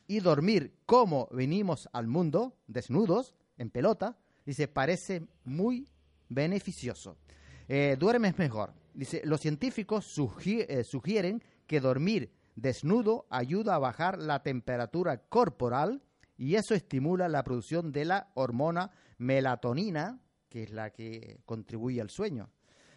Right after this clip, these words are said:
De eso ya hemos hablado ba-, bastante también. Eh, más beneficios. Dice, eh, sociólogos, eh, naturópatas y médicos, eh, sub-, subrayan que dormir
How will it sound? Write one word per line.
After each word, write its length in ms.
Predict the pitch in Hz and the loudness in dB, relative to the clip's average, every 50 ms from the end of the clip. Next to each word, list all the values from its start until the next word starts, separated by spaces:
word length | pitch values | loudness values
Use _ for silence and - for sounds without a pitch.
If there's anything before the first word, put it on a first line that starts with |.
| _ _ | _ _
De 140 | 110 117 113 | -8 -8 -6
eso 160 | - 123 117 | -4 -4 -4
ya 180 | 110 107 117 113 | -2 -2 -4 -4
hemos 180 | 110 110 101 | -4 -4 -4
hablado 300 | 104 101 107 107 107 104 | -4 -4 -4 -4 -4 -4
ba-, 320 | 104 107 110 92 110 107 98 | -4 -4 -4 -6 -8 -8 -8
bastante 380 | 95 101 98 - 147 127 113 101 | -8 -10 -8 -8 -8 -8 -6 -8
también. 260 | 110 127 180 151 - - _ - - - - - | -6 -6 -6 -6 -8 -10 _ -20 -20 -20 -16 -6
Eh, 440 | 120 123 127 131 131 131 127 135 - - | 0 2 4 6 6 6 4 2 -2 -4
más 220 | 135 135 190 214 - | -2 0 0 2 2
beneficios. 580 | 214 185 165 - 139 123 - - 117 107 - - _ | 2 2 2 0 -2 -4 -4 -6 -8 -10 -10 -14 _
Dice, 480 | - 123 - - 131 131 131 131 - _ - | -12 -12 -4 2 2 2 2 2 -2 _ -2
eh, 640 | 131 127 127 123 123 123 120 120 117 117 117 110 | 0 2 2 4 4 2 2 2 0 0 -2 -4
sociólogos, 1120 | - - - 139 127 127 123 120 110 98 - - - 190 233 226 220 220 226 247 247 - - - - - - | -4 -2 0 2 2 2 2 0 0 -4 -8 -4 0 0 2 2 2 2 2 2 0 -2 -10 -20 -20 -14 -8
eh, 340 | 120 123 123 123 120 120 117 | -4 -2 0 0 0 0 0
naturópatas 800 | 120 123 113 120 123 143 196 196 - 131 - - 117 104 - - - | 0 -2 -2 0 2 2 2 2 2 0 -2 -2 -6 -10 -10 -16 -12
y 360 | - 139 131 127 123 123 123 113 | -8 -4 -4 -2 -2 -2 -4 -2
médicos, 560 | 131 170 190 156 151 131 - - 117 95 - - | -2 -2 -2 -2 -4 -6 -4 -8 -8 -8 -8 -6
eh, 240 | 123 120 117 120 113 | -4 -4 -2 -4 -4
sub-, 380 | - - 135 135 135 143 - - _ _ 117 | -4 -4 -4 -4 -4 -6 -8 -12 _ _ -16
subrayan 680 | 113 - 120 113 117 147 196 208 208 196 208 233 277 - - _ _ _ _ | -10 -6 -6 -4 0 2 2 2 2 2 0 0 -2 -6 -10 _ _ _ _
que 220 | - 214 233 226 165 | -2 0 0 0 0
dormir 580 | 135 123 135 123 127 151 190 214 151 107 - | 0 2 2 2 4 4 4 4 2 0 -4